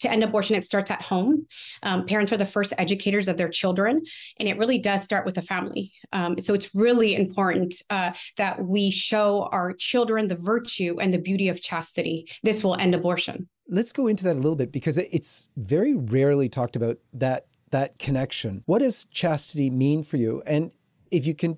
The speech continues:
Speaker 2: tell us also with regard to what's going on in the world today, I mean, and television and, uh, pornography that way, obviously, but then also dating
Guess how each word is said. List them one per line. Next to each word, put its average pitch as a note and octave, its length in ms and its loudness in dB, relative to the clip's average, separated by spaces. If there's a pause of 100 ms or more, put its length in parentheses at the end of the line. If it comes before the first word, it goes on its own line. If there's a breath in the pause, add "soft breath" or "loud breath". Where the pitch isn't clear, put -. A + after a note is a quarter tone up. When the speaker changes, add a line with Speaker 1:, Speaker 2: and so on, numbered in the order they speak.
Speaker 2:
tell - 160 -4
us C4 140 -2
also D3+ 320 -4
with F#3 100 -4
regard D#3+ 340 -2
to C#3 380 0 (480 loud breath)
what's C#3+ 240 -2
going C3 180 0
on D3+ 60 2
in E3+ 60 0
the A#2+ 60 -2
world G2+ 140 -8
today, A2+ 180 -2
I A2 40 0
mean, A2+ 220 -2
and A#2 800 -8
television C3+ 680 0
and, A2+ 640 -6
uh, A2+ 220 -2 (360)
pornography B2+ 380 -2
that B2 200 -2
way, A#2 120 0
obviously, A2+ 460 -4 (380 loud breath)
but D3+ 140 0
then E3 160 2
also C#3+ 580 0 (640 soft breath)
dating D3 540 2